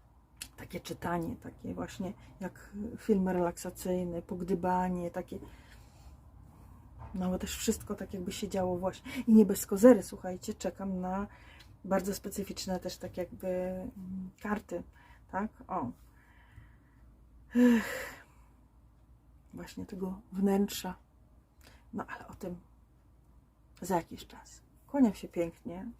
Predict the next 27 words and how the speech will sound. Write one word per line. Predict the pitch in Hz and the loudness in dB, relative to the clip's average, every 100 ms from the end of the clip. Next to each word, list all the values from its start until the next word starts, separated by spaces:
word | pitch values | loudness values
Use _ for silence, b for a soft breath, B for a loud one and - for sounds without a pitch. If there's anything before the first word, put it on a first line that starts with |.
| - | -10
życzę | 180 196 - 202 202 208 b b 208 | -4 -4 -2 -2 -2 -4 b b 2
miłego | 196 180 185 - | 4 4 2 2
oglądania | 190 185 180 180 180 202 170 165 170 - - - - - | 2 4 4 4 8 8 6 -4 -12 -20 -20 -20 -20 -14
po | 180 | -12
tych | - 202 | -8 2
dwóch | 208 220 | 4 4
filmach, | - 214 214 240 | 4 6 8 6
u-, | 214 - B B B 208 - | 2 -4 B B B -12 2
bo | 208 | 8
nie | 220 | 12
obejrzycie | 247 330 339 240 | 10 8 4 4
tego, | 330 175 | 4 2
tak? | - - 254 | 0 0 0
I | 202 | -2
potem | - - 196 | -8 -8 -8
powiecie: | 190 196 | -6 -6
„Boże, | 262 359 277 240 | -2 2 4 4
co | 285 | 2
tam | 240 208 | 0 0
takie | 208 - | -2 -4
flaki | - 214 - 170 | -2 -2 -2 -2
z | |
olejem?” | 180 185 180 190 B B B B B - - - - | 2 2 2 -4 B B B B B -20 -20 -20 -12
Wiecie, | 202 208 | -10 -10
to | - 185 | -4 0
jest | - - - | 0 -4 -8
takie | - - | -10 -8